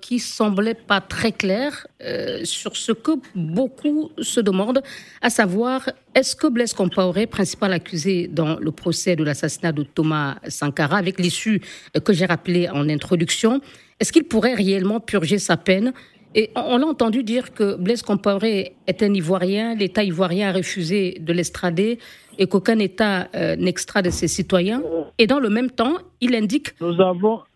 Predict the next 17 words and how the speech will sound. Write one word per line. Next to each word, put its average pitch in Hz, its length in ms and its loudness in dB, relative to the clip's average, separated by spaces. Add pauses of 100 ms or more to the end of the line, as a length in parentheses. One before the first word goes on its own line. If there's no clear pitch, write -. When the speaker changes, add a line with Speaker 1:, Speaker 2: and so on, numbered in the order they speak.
(160)
Speaker 1:
que - 80 4
la 285 40 8
Speaker 2:
nous 262 80 0
avons - 100 -6
Speaker 1:
procédure 254 520 2
Speaker 2:
quelques 180 140 -4
difficultés 190 880 -2
avec 156 320 -2
le 147 140 -2
réseau. 147 440 -2
Je 160 140 -4
vous 156 320 -4
entends 165 420 0
par 147 200 0 (140)
saccade, 156 480 0
en 104 200 -12
fait. 113 120 -14